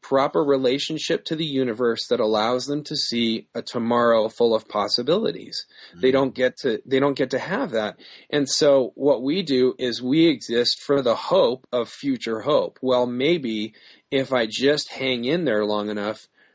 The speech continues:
Speaker 1: tomorrow I'll feel slightly better and won't wanna kill myself as much, and we'll go from there. And so from that perspective, it definitely, um, my writing is definitely affected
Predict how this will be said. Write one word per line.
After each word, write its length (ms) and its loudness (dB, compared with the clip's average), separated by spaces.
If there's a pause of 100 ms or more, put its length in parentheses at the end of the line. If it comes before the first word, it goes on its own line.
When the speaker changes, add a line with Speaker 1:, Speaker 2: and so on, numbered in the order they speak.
(120)
Speaker 1:
tomorrow 920 0 (300)
I'll 160 0
feel 500 0
slightly 680 -2
better 600 0
and 200 -8
won't 320 -2
wanna 280 -4
kill 300 -2
myself 560 -2 (120)
as 280 0
much, 580 -2
and 180 2
we'll 140 2
go 240 0
from 280 -10
there. 440 0 (520)
And 420 2
so 540 2 (220)
from 220 0
that 260 -2
perspective, 680 -2
it 160 -8
definitely, 680 0
um, 500 -10 (280)
my 200 0
writing 440 4
is 220 -6
definitely 760 -2
affected 840 -4